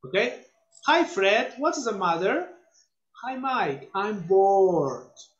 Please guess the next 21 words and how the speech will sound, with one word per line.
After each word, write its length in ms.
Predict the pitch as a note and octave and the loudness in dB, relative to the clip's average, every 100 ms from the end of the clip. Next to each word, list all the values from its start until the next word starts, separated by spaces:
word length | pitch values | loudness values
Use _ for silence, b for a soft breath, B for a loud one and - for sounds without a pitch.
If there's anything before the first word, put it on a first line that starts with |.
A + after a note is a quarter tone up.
| _ _ _ _ _ _ - | _ _ _ _ _ _ -6
"Let's 280 | A3+ C4 - | -4 -4 -4
play 340 | B3 A#3+ B3 | -6 -6 -4
a 100 | G3+ | -6
board 280 | F3 G3+ A3 | -2 -4 -4
game." 580 | C4 A#3+ E3+ B2+ - _ _ A3+ | -6 -4 -4 -6 -14 _ _ -12
"No, 380 | C4 B3+ A3 F#3 | -4 0 0 0
thanks. 580 | F3+ E3+ D#3 C3+ - - - - _ _ _ _ - | -4 -4 -4 -6 -10 -12 -12 -18 _ _ _ _ -6
I 120 | A#3+ | -4
am 240 | C4 A#3+ G#3+ | -4 -6 -4
not 320 | A3 F3 D#3+ | -6 -6 -6
good 240 | G3+ F3+ | -2 -2
at 160 | C#3+ C#3+ | -2 -6
board 180 | C3+ B2+ | -8 -8
games." 400 | - - - - - _ _ _ _ _ _ _ _ _ - | -14 -18 -20 -20 -20 _ _ _ _ _ _ _ _ _ -12
"Hmm, 1160 | E3 E3+ F3 E3 D#3+ D#3 D3+ D3 C#3 C3+ C3 C#3 | -10 -6 -6 -4 -4 -4 -6 -8 -8 -10 -6 -2
let's 200 | G3+ G#3 | -2 -2
watch 300 | B3 A#3+ B3 | 0 0 0
a 60 | |
D 80 | B3+ | -4
V 100 | B3 | -4
D." 320 | A3+ F3+ B2+ | -2 -4 -4